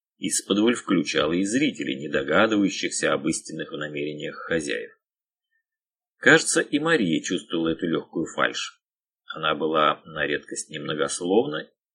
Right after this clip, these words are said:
и ограничилась несколькими вежливыми фразами, которые, впрочем, произнесла с большим чувством,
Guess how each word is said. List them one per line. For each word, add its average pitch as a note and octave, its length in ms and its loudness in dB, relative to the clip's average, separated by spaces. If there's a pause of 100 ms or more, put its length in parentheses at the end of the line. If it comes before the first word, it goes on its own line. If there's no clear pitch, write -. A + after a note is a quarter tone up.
(120)
и E2 120 -4
ограничилась E2 840 -2
несколькими G#2 600 -4
вежливыми F2 680 -2
фразами, B1 600 -6 (100)
которые, E3 380 6
впрочем, B2+ 340 -2
произнесла F2 560 0
с F#2 80 -4
большим D#2 400 -4
чувством, - 480 -14